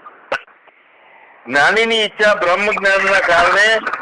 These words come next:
બધી ઈચ્છાઓ બાદ પામેલી ગયેલી હોય છે. અને આ આખું જગત મિથ્યા છે એવો ભાવ જડ થઈ ગયેલો હોય છે. તો આવું જ્ઞાન આપણને થાય અને તીવ્ર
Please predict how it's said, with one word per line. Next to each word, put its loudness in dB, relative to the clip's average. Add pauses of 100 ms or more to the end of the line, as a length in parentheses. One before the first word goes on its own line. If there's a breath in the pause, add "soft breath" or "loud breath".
(240)
બધી -2
ઈચ્છાઓ 0
બાદ 2
પામેલી -2
ગયેલી -8
હોય -8
છે. -16 (1000)
અને -2
આ 4
આખું 0
જગત 0
મિથ્યા 0
છે 0
એવો 2
ભાવ 2
જડ -2
થઈ -2
ગયેલો -2
હોય 2
છે. -14 (760)
તો -4 (120)
આવું 4
જ્ઞાન 0
આપણને 0
થાય 2 (760)
અને 2 (520)
તીવ્ર 0